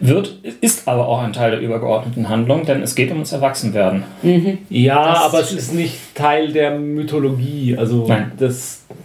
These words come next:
Speaker 3: des Bo-, Bösen, des, was bekämpft wird und das Böses tut oder die Auswirkungen des Kampfes gegen das Böse, sondern es ist wirklich einfach mal so ein, äh, ein Schlag der Realität in diese
Speaker 2: Mhm.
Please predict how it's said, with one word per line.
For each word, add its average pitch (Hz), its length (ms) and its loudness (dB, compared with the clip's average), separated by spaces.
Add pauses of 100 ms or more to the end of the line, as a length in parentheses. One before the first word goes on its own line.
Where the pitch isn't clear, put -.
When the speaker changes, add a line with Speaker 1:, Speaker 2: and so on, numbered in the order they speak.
Speaker 3:
des 127 240 2 (100)
Bo-, 156 120 2
Bösen, 175 440 0 (160)
des, 135 320 0
was 131 200 0
bekämpft 131 480 -2
wird 123 160 0
und 123 80 0
das 123 200 0 (120)
Böses 127 380 0
tut 165 380 2
oder 127 340 4
die 123 120 0
Auswirkungen 131 640 0
des 127 180 0
Kampfes 131 480 -4
gegen 131 240 0
das 120 180 -2
Böse, 127 380 2
sondern 131 280 4
es 127 40 -2
ist 123 140 -4
wirklich 139 340 0
einfach 135 300 2
mal 131 240 4
so 135 100 2
ein, 123 240 0 (840)
äh, 139 1040 0
ein 143 160 -4
Schlag 147 420 0
der 151 160 2
Realität 143 640 2
in 135 140 -4
diese 127 460 0 (560)
Speaker 2:
Mhm. 165 420 2